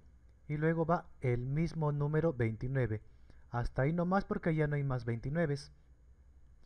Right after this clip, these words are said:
Y ahora los divisores salen de multiplicar estos números. Así que primero multiplicamos así con el uno y después le va a tocar con el dos. Uno por uno sería uno. Ahora,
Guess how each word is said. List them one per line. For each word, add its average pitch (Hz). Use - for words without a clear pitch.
Y 208
ahora 170
los 165
divisores 185
salen 160
de 147
multiplicar 135
estos 135
números. 104
Así 110
que 160
primero 151
multiplicamos 131
así 180
con 120
el 123
uno 196
y 147
después 165
le 156
va 147
a 143
tocar 139
con 131
el 113
dos. 110
Uno 143
por 180
uno 196
sería 131
uno. 120
Ahora, 117